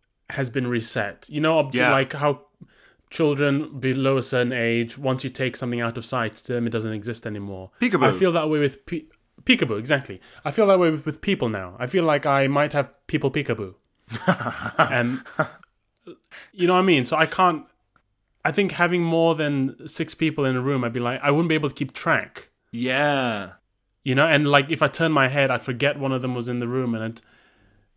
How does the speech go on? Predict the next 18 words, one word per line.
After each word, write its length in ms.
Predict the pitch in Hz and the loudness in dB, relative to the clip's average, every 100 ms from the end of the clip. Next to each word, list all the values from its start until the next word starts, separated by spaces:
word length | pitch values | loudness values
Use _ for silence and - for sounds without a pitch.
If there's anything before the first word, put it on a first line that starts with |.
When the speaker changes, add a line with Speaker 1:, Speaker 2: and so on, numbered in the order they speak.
| _ _ _ - | _ _ _ -20
Speaker 1:
it, 300 | 185 135 - | -12 -10 2
and 220 | 170 190 | 4 4
people 240 | 208 202 214 | 2 4 4
are 40 | |
gonna, 200 | 170 180 | 4 4
are 120 | 160 | 4
going 180 | 147 185 | 4 2
to 60 | 160 | 0
have 120 | 165 | -6
to 80 | 160 | -4
be 80 | 147 | -4
presented 520 | - 139 160 165 160 | 0 0 2 0 -4
to 80 | - | -4
me 180 | 139 127 | -2 -2
in 180 | 139 127 | -2 -4
a 60 | |
big 600 | 120 - 147 147 - - | -4 -2 0 0 -4 -10
grid, 560 | 120 131 139 113 87 - | -4 0 2 2 -2 -16